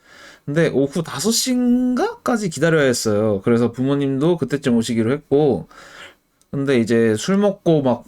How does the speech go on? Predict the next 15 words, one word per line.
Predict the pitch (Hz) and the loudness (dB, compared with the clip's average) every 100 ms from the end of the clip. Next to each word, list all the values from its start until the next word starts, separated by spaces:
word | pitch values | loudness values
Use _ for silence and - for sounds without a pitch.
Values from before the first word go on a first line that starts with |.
| _ | _
와, | 117 113 117 104 | -2 0 2 0
술 | - 165 | 0 -2
뒤지게 | 123 147 151 190 | -2 -4 0 2
먹고 | 151 120 175 160 107 | 0 0 2 2 0
다음날 | 123 131 151 143 113 | 0 0 0 0 0
이제 | 113 | 0
학교에 | 143 156 175 131 | -2 0 0 0
아침에 | 104 113 - 135 135 - | -2 -4 -2 -2 -4 -4
뚝, | 208 202 | -4 -2
아침에 | - 120 - 151 160 | -4 -2 -2 0 2
그냥 | 120 131 | 2 0
학교에 | 170 185 170 | 0 0 0
뚝하니 | - 240 - 190 | -4 -4 0 0
떨어진 | 180 208 185 123 | 2 0 0 0
거야. | 95 | -2